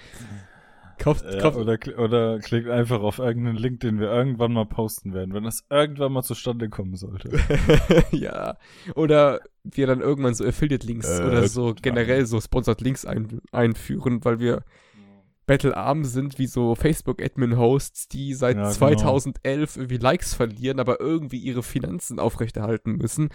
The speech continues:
Speaker 2: Ja,
Speaker 1: und dann irgendwie
Speaker 2: ja.
Speaker 1: so fünfmal am Tag so Clickbait-Scheiße posten. Das
Speaker 2: Genau,
Speaker 1: ist
Speaker 2: ja.
Speaker 1: auch noch eine Folge, über die wir reden können.
Speaker 2: Clickbait.
Speaker 1: Über Clickbait, über Facebook-Scheiße, das, da kö-, da können wir richtig viel drüber reden. Aber das sparen
Speaker 2: Notier
Speaker 1: wir
Speaker 2: dir,
Speaker 1: uns
Speaker 2: not-,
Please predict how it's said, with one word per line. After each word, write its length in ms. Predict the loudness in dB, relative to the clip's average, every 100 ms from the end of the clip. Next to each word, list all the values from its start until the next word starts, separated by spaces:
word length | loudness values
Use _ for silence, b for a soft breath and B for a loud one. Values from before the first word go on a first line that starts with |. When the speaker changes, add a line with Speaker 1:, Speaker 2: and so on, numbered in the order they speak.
| -4
Speaker 2:
Ja, 200 | -4 -4
Speaker 1:
und 140 | -4 -4
dann 140 | -2
irgendwie 200 | 0 -2
Speaker 2:
ja. 60 | -4
Speaker 1:
so 60 |
fünfmal 480 | -8 -10 -8 0 2
am 180 | 2 0
Tag 300 | -2 -4 -4
so 320 | -6 -4 -4 -6
Clickbait-Scheiße 880 | -8 -8 -4 -4 -2 -2 0 0 -2
posten. 480 | -2 -2 -2 -6 -8 b b b b b
Das 240 | -2 0 2
Speaker 2:
Genau, 120 | 0
Speaker 1:
ist 40 |
Speaker 2:
ja. 80 | 2
Speaker 1:
auch 160 | 0 2
noch 240 | -2 -2
eine 140 | -6 -6
Folge, 420 | -2 0 0 -2
über 300 | -4 -4 -2
die 120 | 0
wir 120 | -2
reden 320 | 0 -2 -4
können. 240 | -6 -4 -4
Speaker 2:
Clickbait. 480 | -2 -2 -2 -4 -18 _ _
Speaker 1:
Über 300 | -2 4 2
Clickbait, 640 | 2 -2 -2 -4 -4 -2 -4
über 260 | -6 -6
Facebook-Scheiße, 1120 | -6 -6 -2 -2 -2 -6 -2 0 0 -2 -6 -8 B B
das, 200 | -6 -4
da 80 | -2
kö-, 160 | 0 2
da 100 | 2
können 260 | 4 0 0
wir 140 | -2
richtig 300 | -2 -2 -4
viel 100 | -4
drüber 340 | -6 -6 -6
reden. 300 | -6 -10 -12 b b b b
Aber 320 | -2 2 4 4
das 200 | 0 0
sparen 260 | 0 4
Speaker 2:
Notier 80 | 4
Speaker 1:
wir 60 | 4
Speaker 2:
dir, 40 |
Speaker 1:
uns 120 | 2
Speaker 2:
not-, 120 | -2